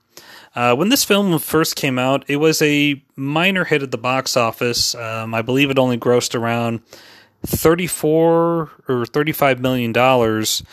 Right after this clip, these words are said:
um, but in the eyes of criti-, of critics, it was seen as a box office failure. Um, and doing research and rewatching this movie,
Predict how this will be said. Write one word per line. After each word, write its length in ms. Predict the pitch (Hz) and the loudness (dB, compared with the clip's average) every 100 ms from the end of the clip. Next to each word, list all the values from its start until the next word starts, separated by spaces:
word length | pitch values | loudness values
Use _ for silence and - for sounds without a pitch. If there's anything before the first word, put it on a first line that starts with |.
| - - - | -20 -20 -8
um, 460 | 117 110 107 107 - | -4 -2 -2 -4 -2
but 240 | 117 117 120 | 0 0 0
in 120 | 135 | -2
the 160 | 127 | 0
eyes 360 | 120 127 127 117 | 0 2 2 2
of 560 | 123 113 107 - - - - | 2 2 0 -6 -16 -20 -8
criti-, 440 | - 160 151 120 113 | 2 4 4 2 0
of 340 | 123 113 - | -6 -6 -2
critics, 460 | - 170 135 120 - | 2 4 4 0 -2
it 40 | |
was 160 | 123 - | -2 -4
seen 140 | 131 | -4
as 120 | 117 | -4
a 40 | 113 | -4
box 340 | 117 120 - | -4 -4 -4
office 300 | 123 - - | -4 -4 -6
failure. 560 | - 117 117 117 131 - - - - - - _ | -4 -2 -2 -4 -6 -10 -16 -20 -20 -20 -20 _
Um, 360 | 120 117 110 110 | 0 2 2 0
and 100 | 131 | 0
doing 220 | 156 220 | 2 2
research 560 | 147 165 - 165 160 151 | 0 0 0 0 0 -2
and 100 | 120 | -2
rewatching 520 | 123 127 127 131 120 | -2 2 2 0 -2
this 200 | 113 - | -4 -4
movie, 460 | 127 123 120 113 | -4 -2 -2 -4